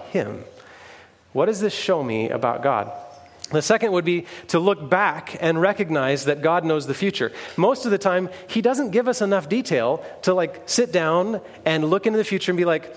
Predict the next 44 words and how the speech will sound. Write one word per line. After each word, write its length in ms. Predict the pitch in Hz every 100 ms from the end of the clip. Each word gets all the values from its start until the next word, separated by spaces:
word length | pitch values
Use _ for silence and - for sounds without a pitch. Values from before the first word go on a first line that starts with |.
| -
"This 320 | - 117 147 196
is 100 | 165
gonna 220 | 196 185
happen, 340 | 196 190 208
and 160 | 139 123
then 120 | 120
that's 260 | 127 170 -
gonna 180 | 190
happen, 320 | 170 190 196 180
and 100 | 120
then 120 | 117
this 180 | 151 202
is 80 |
gonna 200 | 185 190
happen, 340 | 175 180 180 135
and 100 | 113
this 180 | 170 180
will 100 | 175
trigger 340 | 185 151 147
that." 340 | 143 180 185 - - - -
He 100 | -
doesn't 220 | 220 220 160
give 160 | 196
us 160 | 160 -
enough 240 | 143 127
detail 380 | 170 - 131 120
in 40 |
the 60 | 117
prophecies 520 | 135 170 - 123 113
to 100 | 127
do 160 | 127 202
that. 280 | 107 - - - - -
What 160 | 170
he 80 | 175
does 320 | 170 294 269
give 180 | 180 160
us 160 | 147 156
enough 220 | 135 135
detail 380 | 185 - 135 123
to 80 |
do 260 | 131 240 147
is 160 | 123 -
to 200 |
l-, 0 | 143